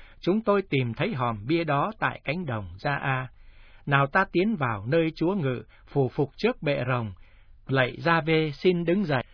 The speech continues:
để cùng với hòm bia oai linh Chúa ngự về chốn nghỉ ngơi." Kiểu nói ghế đầu của chân Ngài trong ngôn ngữ huyền thoại ám chỉ hòm bia, và trong nghĩa trải dài là đền thờ, cũng như thành thánh. Qua đó,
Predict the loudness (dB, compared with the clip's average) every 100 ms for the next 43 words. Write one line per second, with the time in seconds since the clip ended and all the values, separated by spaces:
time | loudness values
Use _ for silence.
0 | -16 -2 2 2 2 2 2 2 2 2
1 | 2 2 2 2 2 2 2 0 -2 0
2 | 0 2 2 0 0 -4 -4 -6 -4 -2
3 | -2 -2 -4 -4 0 0 0 -6 -18 -20
4 | -20 -20 -20 -20 -14 -2 0 2 2 2
5 | 2 2 2 0 -2 -6 -6 -6 -4 -2
6 | -2 0 -2 -2 -8 -8 -6 -2 0 0
7 | 0 -2 -2 -2 -4 -4 -2 -2 -6 -16
8 | -20 0 2 2 -2 -4 -2 -2 -2 -2
9 | 0 0 0 -6 -18 -20 0 4 4 2
10 | 0 0 -2 -2 -2 -2 -2 -2 -2 -4
11 | -6 -8 -6 -4 -2 -2 -2 -2 -2 -4
12 | -14 -20 -6 -2 2 2 2 -2 -4 -4
13 | -2 -2 -4 -10 -20 -20 -4 0 2 2
14 | 0 -2